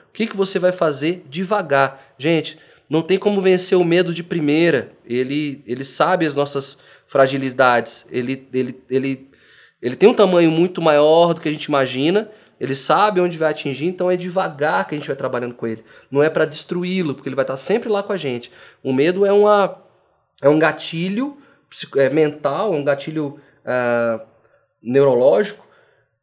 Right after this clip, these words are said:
que nos impulsionou a chegar aqui. A, a humanidade chega aqui. Foi o medo que nos impulsionou a,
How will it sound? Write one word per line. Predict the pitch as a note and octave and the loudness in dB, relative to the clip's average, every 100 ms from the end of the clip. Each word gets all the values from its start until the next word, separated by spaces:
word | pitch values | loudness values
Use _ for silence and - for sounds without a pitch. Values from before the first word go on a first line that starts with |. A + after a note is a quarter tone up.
| - | -14
que | E3 F#3 A#3+ C#4 | -8 -6 -6 -4
nos | A3 A3+ | -2 -2
impulsionou | A#3 A#3+ A#3 A#3+ A#3+ | -2 -2 0 2 2
a | |
chegar | C#4 C4+ | 0 -4
aqui. | D4 - A3+ A#3+ - _ _ _ - | -6 -6 -6 -6 -10 _ _ _ -6
A, | |
a | A#2+ C#3 | -2 2
humanidade | D3+ F3+ E3 D#3 A#3+ G3+ | 2 0 0 0 0 -4
chega | - D3 C3+ | -6 -4 -4
aqui. | C3 A#2 | -6 -14
Foi | - F3 | -8 -6
o | |
medo | E3 F#3+ A#3+ F#3 | 2 4 4 0
que | E3+ | -8
nos | E3 | -6
impulsionou | D#3+ D#3 D3+ - C3 C3+ C3+ - - _ | -6 -8 -8 -6 -4 -2 -4 -8 -20 _
a, | B2 B2+ A#2+ A#2 A2 G#2+ | -4 -2 0 -2 -4 -6